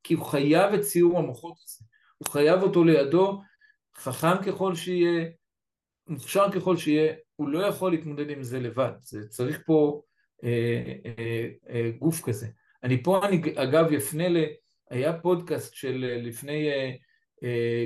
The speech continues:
כחמישה חודשים, משהו כזה, פודקאסט של, אה, עמירם לוין, אם, אה, אני לא זוכר ב-, באיזה מסגרת זה היה, והוא מתאר שם, זה עוד לפני המ-, לפני השביעי באוקטובר, ועמירם לוין מתאר שם,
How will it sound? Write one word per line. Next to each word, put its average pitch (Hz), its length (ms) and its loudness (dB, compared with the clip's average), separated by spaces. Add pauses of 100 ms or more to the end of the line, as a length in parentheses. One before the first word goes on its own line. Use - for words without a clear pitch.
כחמישה 120 1040 -4
חודשים, 151 500 -4
משהו 131 260 -10
כזה, 139 400 -2
פודקאסט 165 560 -2 (420)
של, 131 360 0
אה, 131 160 -2
עמירם 170 400 2
לוין, 151 480 -4
אם, 131 160 -10
אה, 127 180 -6
אני 127 80 -6
לא 147 60 -6
זוכר 135 280 -10
ב-, 120 440 -4
באיזה 123 340 0
מסגרת 131 480 0
זה 120 100 -6
היה, 170 180 -2 (500)
והוא 160 240 0
מתאר 202 520 0
שם, 139 260 0
זה 139 100 -2
עוד 151 100 0
לפני 156 320 -2
המ-, 185 140 0
לפני 151 500 -4
השביעי 151 480 -4
באוקטובר, 123 640 -6 (560)
ועמירם 202 440 0
לוין 196 280 0
מתאר 190 400 -2
שם, 185 400 -4